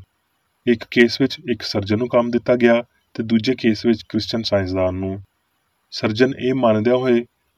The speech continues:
ਭਈ ਮਾਦਾ ਆਪਣੇ ਆਪ ਦੀਆਂ ਸ਼ਰਤਾਂ ਬਣਾਉਂਦਾ ਏ, ਇੱਕ ਖਾਸ ਵੇਲੇ ਉੱਤੇ ਆ ਕੇ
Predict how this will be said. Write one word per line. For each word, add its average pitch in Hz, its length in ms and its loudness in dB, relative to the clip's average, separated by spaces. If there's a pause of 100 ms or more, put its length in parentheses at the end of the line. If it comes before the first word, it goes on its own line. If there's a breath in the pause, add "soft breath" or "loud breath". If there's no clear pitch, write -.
ਭਈ 120 120 6
ਮਾਦਾ 110 420 4
ਆਪਣੇ 117 340 -4
ਆਪ 107 220 2
ਦੀਆਂ 117 140 0
ਸ਼ਰਤਾਂ 113 380 -6
ਬਣਾਉਂਦਾ 104 440 -2
ਏ, 104 100 0 (540)
ਇੱਕ 113 160 -2
ਖਾਸ - 440 2
ਵੇਲੇ 120 260 4
ਉੱਤੇ 113 340 0
ਆ 104 160 2
ਕੇ 113 260 0